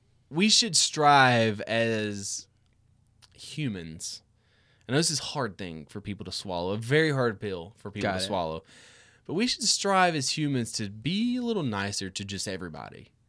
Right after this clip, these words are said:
Speaker 1: Like, I understand people are gonna have bad days. I have a lot of bad days. I am very angry a lot.
Speaker 2: I
Speaker 1: I'm
Speaker 2: never
Speaker 1: very
Speaker 2: have
Speaker 1: gr-, I'm gr-,
Speaker 2: any bad
Speaker 1: I'm not
Speaker 2: days.
Speaker 1: angry. I'm very grumpy a lot. I'm, I've, I'm just, I've hit peak dad, man. I'm just grumpy. Uh, also, you know, state of the world kinda puts you in a bad mood.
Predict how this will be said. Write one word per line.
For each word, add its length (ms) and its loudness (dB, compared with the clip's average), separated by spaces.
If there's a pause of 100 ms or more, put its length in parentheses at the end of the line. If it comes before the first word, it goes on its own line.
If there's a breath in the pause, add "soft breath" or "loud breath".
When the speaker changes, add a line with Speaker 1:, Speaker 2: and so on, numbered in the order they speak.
(160)
Speaker 1:
Like, 240 0
I 200 8
understand 400 4
people 200 4
are 40 2
gonna 180 2
have 200 4
bad 220 6
days. 220 2 (100)
I 220 8
have 340 2
a 60 -2
lot 280 4
of 60 -4
bad 220 -4
days. 260 -6
I 140 2
am 200 2
very 220 4
angry 500 0
a 100 -2
lot. 400 -2
Speaker 2:
I 100 -2
Speaker 1:
I'm 60 0
Speaker 2:
never 180 0
Speaker 1:
very 160 4
Speaker 2:
have 80 -4
Speaker 1:
gr-, 140 -10
I'm 220 4
gr-, 160 4
Speaker 2:
any 280 -4
bad 160 -4
Speaker 1:
I'm 100 2
not 220 6
Speaker 2:
days. 120 -18
Speaker 1:
angry. 400 4 (320 soft breath)
I'm 100 -8
very 140 -2
grumpy 540 -2
a 80 -6
lot. 280 -8 (520)
I'm, 200 -8
I've, 220 -4
I'm 220 -2
just, 220 -4
I've 180 2
hit 260 2
peak 280 0
dad, 340 0
man. 100 -4
I'm 100 0
just 160 -2
grumpy. 520 -6 (520 soft breath)
Uh, 420 0
also, 320 8
you 140 2
know, 80 0
state 260 2
of 60 6
the 60 4
world 280 6
kinda 180 0
puts 220 -2
you 60 -4
in 40 -6
a 40 -8
bad 260 2
mood. 300 -2